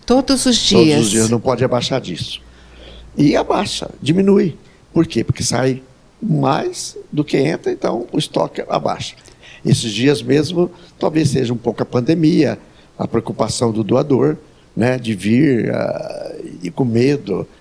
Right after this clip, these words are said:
Speaker 2: de aglomeração, o contato.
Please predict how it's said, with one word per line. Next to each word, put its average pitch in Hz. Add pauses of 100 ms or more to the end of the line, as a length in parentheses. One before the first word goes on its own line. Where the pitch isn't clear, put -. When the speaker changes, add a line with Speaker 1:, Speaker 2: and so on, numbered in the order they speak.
(120)
Speaker 2:
de -
aglomeração, 117 (360)
o -
contato. 117